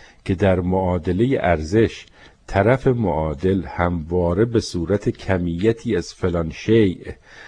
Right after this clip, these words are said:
از فلان ارزش استفاده ظاهر می‌شود، بیلی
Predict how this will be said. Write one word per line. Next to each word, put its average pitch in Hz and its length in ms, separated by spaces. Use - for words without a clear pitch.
از 101 220
فلان 92 400
ارزش 90 520
استفاده 85 640
ظاهر 98 380
می‌شود، 76 600
بیلی 90 800